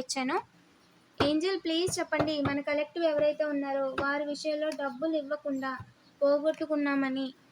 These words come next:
ఎస్, డబ్బులు పోగొట్టుకున్నామని రివర్స్ డ్రామా ఆడాలి అని చెప్పి డబ్బులు చేతులు మారుస్తున్నారంటండి బయట వాళ్ళు. ఈ విధంగా డ్రామా ఆడండి,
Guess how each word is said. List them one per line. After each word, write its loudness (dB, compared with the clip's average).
ఎస్, -4
డబ్బులు 0
పోగొట్టుకున్నామని 2
రివర్స్ 4
డ్రామా 2
ఆడాలి -2
అని 0
చెప్పి 0
డబ్బులు 2
చేతులు 2
మారుస్తున్నారంటండి -4
బయట 2
వాళ్ళు. 2
ఈ 0
విధంగా 4
డ్రామా 4
ఆడండి, 4